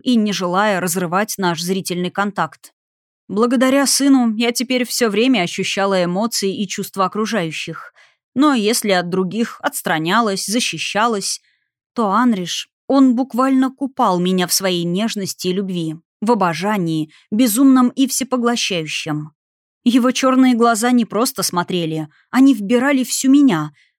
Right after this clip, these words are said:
поглощали, жадно следили за каждым движением, эмоцией, любовались, наслаждались тем, что видят, сияли счастьем. Легко ли стать для кого-то всем?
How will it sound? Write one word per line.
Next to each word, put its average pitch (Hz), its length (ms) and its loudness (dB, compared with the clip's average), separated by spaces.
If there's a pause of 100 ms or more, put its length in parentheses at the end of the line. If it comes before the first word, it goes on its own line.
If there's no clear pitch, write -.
(100)
поглощали, 202 800 0 (220)
жадно 214 480 0
следили 233 480 2
за 247 220 0
каждым 254 480 0
движением, 170 760 -2 (120)
эмоцией, 196 760 0 (220)
любовались, 208 800 0
наслаждались 226 760 0
тем, 202 200 -4
что 165 260 -4
видят, 208 480 -2 (300)
сияли 165 480 0
счастьем. 160 720 -6 (560)
Легко 262 380 -2
ли 240 100 0
стать - 460 -4
для 190 180 -2
кого-то 202 380 -2
всем? 156 480 -6